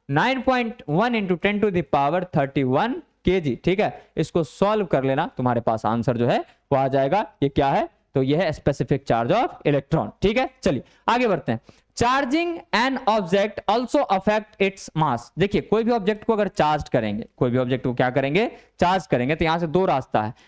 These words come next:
या तो पॉजिटिव चार्ज कर सकते हैं या फिर नेगेटिव चार्ज। पॉजिटिव चार्ज तब आएगा जब इलेक्ट्रॉन रिमूव करेंगे, नेगेटिव चार्ज तब आएगा जब इलेक्ट्रॉन को ऐड करेंगे। तो इलेक्ट्रॉन रिमूव होगा तो इलेक्ट्रॉन का मास जाएगा, क्या आएगा,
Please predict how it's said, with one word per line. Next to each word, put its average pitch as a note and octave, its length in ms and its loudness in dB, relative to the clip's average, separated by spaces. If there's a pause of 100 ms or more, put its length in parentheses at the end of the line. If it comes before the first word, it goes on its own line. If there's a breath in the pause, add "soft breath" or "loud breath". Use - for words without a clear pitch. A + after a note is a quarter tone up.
(140 soft breath)
या D#3+ 200 2
तो B3 200 0
पॉजिटिव A3 500 0
चार्ज A3 260 0
कर A3+ 160 0
सकते A#3 300 -2
हैं C4 140 -4 (140)
या B2+ 160 2
फिर F3 180 0
नेगेटिव C#3+ 420 0
चार्ज। A#2 260 -2 (260 soft breath)
पॉजिटिव A3 380 0
चार्ज C4+ 280 0 (100)
तब D4+ 140 2
आएगा A3 520 2 (260 soft breath)
जब G3+ 120 2
इलेक्ट्रॉन A3 480 0
रिमूव G#3+ 300 0
करेंगे, C3 360 0
नेगेटिव G#3 360 0
चार्ज A#3+ 340 0
तब D4+ 160 2
आएगा G#3+ 340 2
जब B3 140 0
इलेक्ट्रॉन A#3+ 360 0
को C4 100 0 (140)
ऐड D#4 260 2
करेंगे। A#3+ 420 0
तो - 320 -6
इलेक्ट्रॉन E3+ 460 0
रिमूव G3 280 0
होगा G3 180 0
तो F#3+ 120 -2
इलेक्ट्रॉन F3+ 360 -2
का F3 140 -2
मास E3 360 0
जाएगा, F3+ 280 0
क्या D#3+ 220 0
आएगा, D3+ 300 -2